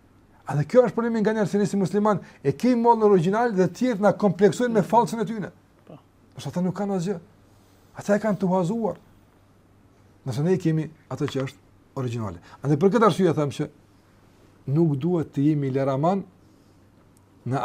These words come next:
Speaker 1: atë që duhet të jemi një. Ajo është besimi në Allahun dhe kuptimi i drejtë i fesë. Pastaj kërsitë e brendshme,
Speaker 2: Nuk
Speaker 1: që janë të shumta, aty pastaj tolerohet që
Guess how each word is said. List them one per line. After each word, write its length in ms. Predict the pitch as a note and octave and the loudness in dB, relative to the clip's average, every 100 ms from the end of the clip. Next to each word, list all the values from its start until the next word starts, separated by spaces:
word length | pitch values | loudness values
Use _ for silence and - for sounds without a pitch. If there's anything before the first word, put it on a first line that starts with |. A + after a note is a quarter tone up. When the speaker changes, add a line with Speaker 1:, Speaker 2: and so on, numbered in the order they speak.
| F#3 | 0
Speaker 1:
atë 160 | G3+ - | 0 0
që 120 | F#3 D3+ | -2 -2
duhet 340 | B2 E3 C#3+ | 0 2 2
të 120 | D3 | 0
jemi 120 | C3 C3+ | 0 2
një. 120 | D3 G#2 - _ _ _ _ _ _ - | 0 0 -12 _ _ _ _ _ _ -8
Ajo 160 | B2 D3 | -2 -2
është 80 | A#2 | -2
besimi 400 | B2 - D#3+ D#3 | -4 0 -2 0
në 80 | C#3+ | -2
Allahun 260 | D3 D3 B2+ | -4 -4 -4
dhe 80 | A2+ | -6
kuptimi 420 | B2 - D#3+ C3+ | -8 -4 -2 -2
i 40 | A2+ | -4
drejtë 200 | B2 G#2 | -4 -6
i 60 | D#2 | -10
fesë. 220 | - - _ _ _ _ _ _ _ _ _ - - - | -16 -20 _ _ _ _ _ _ _ _ _ -20 -20 -12
Pastaj 280 | - C3+ G3 E3+ | -6 -2 0 0
kërsitë 420 | F3 - A#3 G3+ | 0 0 0 0
e 60 | F3 | 2
brendshme, 440 | E3 C#3+ - D3 - _ _ _ - | 2 0 -6 -10 -10 _ _ _ -12
Speaker 2:
Nuk 140 | E3+ | -4
Speaker 1:
që 60 | E3 | 4
janë 180 | F3+ F3 | 4 4
të 60 | F3 | 2
shumta, 380 | - F3 F#3+ A3 G#3+ - _ _ _ _ _ _ | 0 0 -2 -4 -4 -10 _ _ _ _ _ _
aty 220 | C3+ C3 E3+ | -8 -4 -2
pastaj 380 | C#3 A#2 D3+ C3 - | -2 -4 -4 -4 0
tolerohet 540 | C#3 D#3 F3+ E3+ F#3+ - _ _ _ _ - | 4 4 6 4 2 -6 _ _ _ _ -4
që 140 | D#3+ | -4